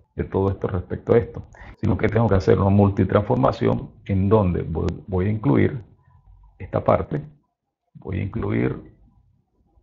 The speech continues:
esta parte, esta parte, esta parte y esta parte.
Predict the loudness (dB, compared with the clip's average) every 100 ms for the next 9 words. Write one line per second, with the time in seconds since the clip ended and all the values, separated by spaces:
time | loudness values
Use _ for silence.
0 | _ -6 -4 -4 -2 0 -2 -4 -6 -6
1 | -8 -14 -14 -6 -6 0 0 0 -4 -6
2 | -6 -8 -16 _ _ _ _ _ _ -20
3 | _ -10 -4 -4 0 0 0 -8 -10 -10
4 | -8 -6 -4 -4 -2 -4 -6 -16